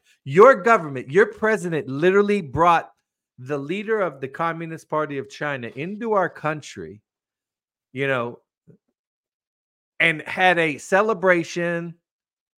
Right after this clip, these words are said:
with, uh, Hollywood. They had fireworks last night. They partied like it was nineteen ninety-nine at a forty thousand dollar a plate dinner. And to the, to those of us, again,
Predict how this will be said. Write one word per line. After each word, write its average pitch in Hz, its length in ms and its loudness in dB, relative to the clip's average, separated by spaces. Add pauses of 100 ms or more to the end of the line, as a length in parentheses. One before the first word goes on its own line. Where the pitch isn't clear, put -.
(180)
with, 143 480 -2
uh, 131 480 -2 (500)
Hollywood. 170 840 2
They 143 100 -4
had 127 300 -6
fireworks 165 640 -4
last 160 380 -6
night. 156 400 -6 (300)
They 127 100 -8
partied 180 420 -2
like 175 200 -4
it 165 60 -6
was 143 200 -8
nineteen 147 460 -10
ninety-nine 135 600 -6
at 127 160 -6
a 123 120 -6
forty 190 540 -4
thousand 185 1200 -2 (720)
dollar 190 540 4
a 139 80 0
plate 180 460 -4 (180)
dinner. 120 400 -6 (1120)
And 151 180 -6
to - 120 -8
the, 143 100 -4 (240)
to 170 140 -2
those 170 280 4
of 185 100 -2
us, 180 160 0
again, 156 360 -6